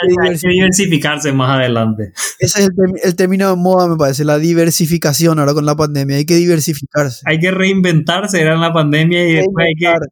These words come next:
Speaker 1: eh, hay que diversificarse también.
Speaker 2: Exacto. Brunito, muchísimas gracias.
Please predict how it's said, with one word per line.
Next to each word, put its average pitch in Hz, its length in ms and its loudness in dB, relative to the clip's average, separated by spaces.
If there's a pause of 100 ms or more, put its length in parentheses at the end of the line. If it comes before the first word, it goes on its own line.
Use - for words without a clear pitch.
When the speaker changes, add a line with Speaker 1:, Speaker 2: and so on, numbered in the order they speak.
Speaker 1:
eh, - 400 -16 (120)
hay 156 180 2
que 160 120 2
diversificarse 151 960 0
también. 117 380 -4 (260)
Speaker 2:
Exacto. 151 400 -8 (640)
Brunito, 185 400 0
muchísimas 196 460 2
gracias. 160 360 0